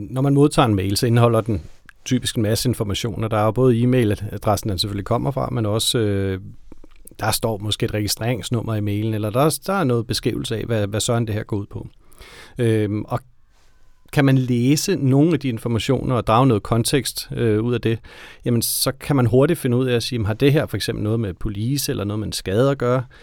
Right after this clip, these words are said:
Har den her noget specifikt med, med en speciel kunde at gøre?" Øhm, og, og det er der, hvor at,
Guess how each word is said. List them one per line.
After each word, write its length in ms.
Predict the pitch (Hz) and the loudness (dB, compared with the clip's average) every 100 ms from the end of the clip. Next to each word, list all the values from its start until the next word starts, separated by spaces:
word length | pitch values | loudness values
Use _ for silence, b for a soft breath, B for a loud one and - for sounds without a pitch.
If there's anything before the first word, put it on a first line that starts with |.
| B B | B B
Har 120 | - | -4
den 180 | 110 113 | -2 0
her 240 | 120 117 | 2 2
noget 360 | 110 107 113 110 | 0 0 0 -2
specifikt 560 | - 117 107 - 117 - | -4 -6 -6 -6 -6 -4
med, 260 | 92 90 | -4 -4
med 160 | 90 92 | -4 -6
en 280 | 85 90 127 | -6 -8 -10
speciel 400 | - 95 123 80 | -10 -4 -4 -4
kunde 380 | - 120 165 160 | 2 4 6 4
at 60 | |
gøre?" 280 | 139 131 139 135 - - | 2 0 0 -4 -14 -6
Øhm, 480 | 123 117 110 110 107 | -2 0 0 -2 -4
og, 140 | 113 | -4
og 180 | 117 110 | -2 0
det 60 | |
er 40 | 143 | 0
der, 160 | 131 123 | 2 2
hvor 260 | 120 113 | 2 2
at, 240 | 110 - | 0 -2